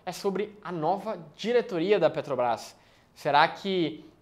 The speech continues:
é, isso pode destruir muito valor pra companhia ou não? Bom, sempre que troca o governo, é, o Ministério de Minas e Energia acaba indicando um novo presidente, um novo,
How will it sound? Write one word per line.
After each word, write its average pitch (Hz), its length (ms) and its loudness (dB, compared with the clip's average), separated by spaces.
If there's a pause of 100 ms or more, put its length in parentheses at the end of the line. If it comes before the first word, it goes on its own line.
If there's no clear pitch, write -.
(180)
é, 135 460 0
isso 175 320 -6
pode 180 320 2
destruir 170 360 -6
muito 151 200 -6
valor 139 220 0
pra 139 120 -8
companhia 156 540 -4
ou 196 100 0
não? 135 300 -2 (300)
Bom, 165 360 4 (160)
sempre 262 240 -2
que 220 120 -8
troca 160 400 6
o 143 40 -8
governo, 160 520 2 (380)
é, 147 320 2
o 156 80 -4
Ministério 160 680 0
de 147 100 -4
Minas 127 440 -6
e 143 40 -4
Energia 165 640 -4 (260)
acaba 185 340 2
indicando 196 380 -4
um 226 40 -6
novo 220 240 -4
presidente, 214 680 -6
um - 20 -12
novo, 214 280 -6